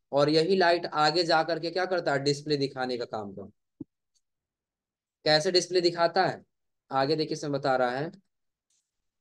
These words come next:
अगला कह रहा है सीआरटी में electron gun होता है, जो electron की बीम और cathode रो, array को उत्सर्जित करता है। कि अगर जो यहाँ से प्रकाश को उत्सर्जित करना हो ना,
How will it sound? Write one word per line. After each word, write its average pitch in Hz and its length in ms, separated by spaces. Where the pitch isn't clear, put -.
अगला 147 220
कह 160 140
रहा 135 140
है 151 320
सीआरटी 165 600
में 180 100
electron 175 600
gun 175 160
होता 151 320
है, 151 340
जो 147 100
electron 165 580
की 180 160
बीम 170 340
और 156 240
cathode 156 480
रो, 165 260
array 139 300
को 185 440
उत्सर्जित 156 540
करता 104 300
है। 98 60
कि 170 120
अगर 160 360
जो 165 80
यहाँ 165 180
से 170 100
प्रकाश 160 440
को 175 100
उत्सर्जित 165 520
करना 156 260
हो 147 140
ना, 170 240